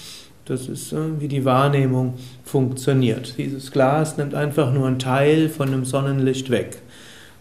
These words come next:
Und deshalb sieht man ein Glas. Angenommen, da würde das Sonnenlicht hundert Prozent wiedergespiegelt werden, dann würde man kein Glas sehen. Das ist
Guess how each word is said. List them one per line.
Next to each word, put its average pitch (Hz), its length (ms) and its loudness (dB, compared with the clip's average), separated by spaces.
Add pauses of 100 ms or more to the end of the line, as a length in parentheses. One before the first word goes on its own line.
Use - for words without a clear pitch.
Und - 340 -6 (280)
deshalb 135 340 -2
sieht 139 240 -4
man 143 100 -4
ein 147 120 -2
Glas. 123 440 -2
Angenommen, 143 380 -2
da 131 140 4
würde 131 180 2
das 123 140 0
Sonnenlicht 143 520 -2
hundert 165 380 -2
Prozent 135 540 0
wiedergespiegelt 170 920 6
werden, 147 360 6 (540)
dann 127 300 0 (480)
würde 131 260 0
man 123 320 2 (340)
kein 151 300 -2
Glas 110 400 0
sehen. 120 220 2 (360)
Das - 100 -20
ist - 160 -20